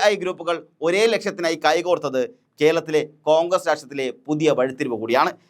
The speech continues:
ഇവിടെ ശ്രദ്ധേയമായ കാര്യം, സാമുദായിക താല്പര്യങ്ങളെക്കാൾ കൂടുതൽ ഗ്രൂപ്പ് താല്പര്യങ്ങൾക്കാണ്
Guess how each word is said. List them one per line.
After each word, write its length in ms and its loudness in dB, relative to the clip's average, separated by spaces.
ഇവിടെ 240 4
ശ്രദ്ധേയമായ 500 2
കാര്യം, 220 -2
സാമുദായിക 540 2
താല്പര്യങ്ങളെക്കാൾ 580 -2
കൂടുതൽ 360 0
ഗ്രൂപ്പ് 380 2
താല്പര്യങ്ങൾക്കാണ് 680 0